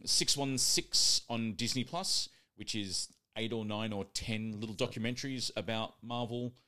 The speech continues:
um, but not about the movies or about this and that. It's, like, about the Spanish artists who worked on Marvel. It's about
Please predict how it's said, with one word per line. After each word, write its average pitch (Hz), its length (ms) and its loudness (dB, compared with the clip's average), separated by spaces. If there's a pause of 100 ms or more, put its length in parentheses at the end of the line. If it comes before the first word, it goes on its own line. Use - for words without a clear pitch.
(240)
um, 101 240 0
but - 120 -4
not 120 160 2
about 110 220 -2
the 101 60 -4
movies 110 440 -2
or 107 80 -2
about 87 220 -6
this 98 200 -2
and 98 100 -4
that. 104 240 0
It's, - 200 -4
like, 95 180 -2
about 90 280 -4
the - 60 -2
Spanish 101 460 2
artists 82 340 -2
who 104 80 -4
worked 85 260 -4
on 87 80 -6
Marvel. 80 360 -6
It's 87 160 -6
about 85 360 -6